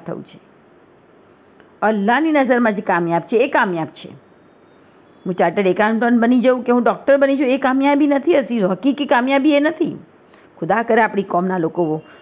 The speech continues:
દરેક, દરેક ક્ષેત્રમાં આગળ હોય, આપણા બચ્ચાઓ પૂરી દુનિયામાં આગળ હોય, એમ વાત નથી, પણ અલ્લાહની નજરમાં કોણ કામયાબ છે?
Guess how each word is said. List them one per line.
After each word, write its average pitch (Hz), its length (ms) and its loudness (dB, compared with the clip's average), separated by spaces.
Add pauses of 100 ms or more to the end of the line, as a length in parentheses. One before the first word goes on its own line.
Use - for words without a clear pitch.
(160)
દરેક, 208 640 0
દરેક 254 260 2
ક્ષેત્રમાં 220 580 0
આગળ 151 200 -2
હોય, 143 260 -10
આપણા 165 200 -2
બચ્ચાઓ 160 640 -4 (640)
પૂરી 226 400 0 (960)
દુનિયામાં 277 580 6
આગળ 175 240 0
હોય, 156 240 -8 (180)
એમ 254 180 4
વાત 294 220 2
નથી, 302 280 0
પણ 330 220 0 (1800)
અલ્લાહની 226 640 0
નજરમાં 226 460 2
કોણ 190 220 0
કામયાબ 151 420 -4
છે? - 220 -20